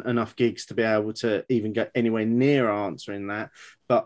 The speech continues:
I know, uh, lots of our listeners go to lots of venues, um, to enjoy live music. So, uh, let's have suggestions from, from you folks. Um,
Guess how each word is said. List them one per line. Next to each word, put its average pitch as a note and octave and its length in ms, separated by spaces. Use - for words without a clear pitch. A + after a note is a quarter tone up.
I C3+ 240
know, A#2 680
uh, B2 80
lots A2 420
of C3 60
our A#2+ 180
listeners A#2 640
go A2 200
to A#2 140
lots A2+ 360
of A2 80
venues, A#2 600
um, G#2+ 460
to - 140
enjoy G#2+ 300
live A2 320
music. A#2 540
So, A2+ 640
uh, A2 300
let's C3 320
have B2+ 360
suggestions C3+ 640
from, B2+ 340
from C#3 160
you E3 140
folks. - 480
Um, A#2+ 360